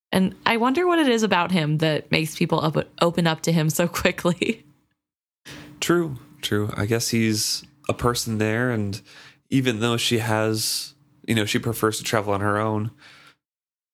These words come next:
Speaker 2: I bet she's lonely still.
Speaker 1: Do you think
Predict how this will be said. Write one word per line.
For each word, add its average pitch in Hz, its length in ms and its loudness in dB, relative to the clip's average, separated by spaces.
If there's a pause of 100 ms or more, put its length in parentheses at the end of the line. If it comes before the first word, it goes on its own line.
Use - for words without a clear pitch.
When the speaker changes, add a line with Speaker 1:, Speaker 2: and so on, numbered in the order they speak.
Speaker 2:
I - 80 -10
bet 117 240 -2
she's 135 260 -2
lonely 165 300 0
still. 139 340 -2 (1040)
Speaker 1:
Do 285 80 4
you 453 140 2
think 349 500 0